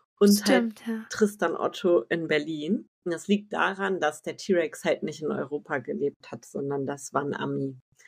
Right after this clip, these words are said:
Speaker 1: Und auf jeden
Speaker 2: <laughs>
Speaker 1: Fall haben sie bei Tristan Otto festgestellt, dass der wahrscheinlich auch noch die ganze Zeit Zahnschmerzen hatte, weil der hatte so ein,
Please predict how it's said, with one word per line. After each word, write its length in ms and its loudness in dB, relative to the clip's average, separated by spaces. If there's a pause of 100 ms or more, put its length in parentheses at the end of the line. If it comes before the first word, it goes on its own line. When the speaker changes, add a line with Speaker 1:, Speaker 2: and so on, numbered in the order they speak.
(960)
Speaker 1:
Und 260 0 (300)
auf 160 4
jeden 220 4
Speaker 2:
<laughs> 0 -
Speaker 1:
Fall 180 -2
haben 220 -2
sie 100 0
bei 220 4
Tristan 500 -6
Otto 260 -8
festgestellt, 760 0 (300)
dass 240 -2
der 160 -10
wahrscheinlich 640 -4
auch 160 -6
noch 140 -6
die 160 -6
ganze 360 -2
Zeit 320 -4
Zahnschmerzen 1200 -2
hatte, 320 -8
weil 160 2
der 200 2
hatte 320 -2
so 220 2
ein, 400 -4